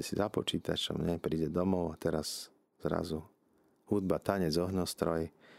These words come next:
Víno, koláče. Už keď prichádzal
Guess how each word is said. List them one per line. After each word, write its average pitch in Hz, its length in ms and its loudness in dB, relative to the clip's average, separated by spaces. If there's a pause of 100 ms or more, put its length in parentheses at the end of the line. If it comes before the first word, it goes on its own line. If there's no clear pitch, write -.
(1500)
Víno, 127 480 2
koláče. 123 720 4 (3000)
Už - 80 -8
keď 107 160 2
prichádzal 80 720 0